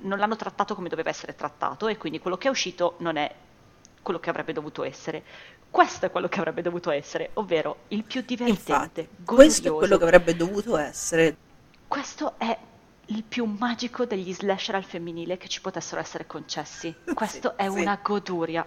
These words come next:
Speaker 1: è una goduria. Trama velocissima. Eh, c'è un, eh, un attacco a delle ragazze che stanno facendo un pigiama party, ne cui ne sopravvive solo una.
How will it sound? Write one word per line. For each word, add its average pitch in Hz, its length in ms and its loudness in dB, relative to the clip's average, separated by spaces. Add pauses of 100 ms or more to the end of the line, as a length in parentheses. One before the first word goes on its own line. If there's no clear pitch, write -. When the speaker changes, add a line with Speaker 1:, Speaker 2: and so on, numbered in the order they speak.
Speaker 1:
è 202 80 -2
una 190 160 -4
goduria. 151 440 -10 (600)
Trama 233 320 2
velocissima. 160 760 -4 (960)
Eh, 160 640 0
c'è 214 220 2
un, 170 300 -2
eh, 143 800 -6 (1900)
un 208 120 -4
attacco 208 580 0
a 151 80 2
delle 160 200 0
ragazze 160 400 0
che 165 80 -10
stanno 156 200 -8
facendo 151 440 -6
un 147 100 -12
pigiama 160 360 -4
party, 190 520 2
ne 214 120 -6
cui - 160 -8
ne 175 80 -8
sopravvive 208 460 -6
solo 160 260 -4
una. 160 360 -4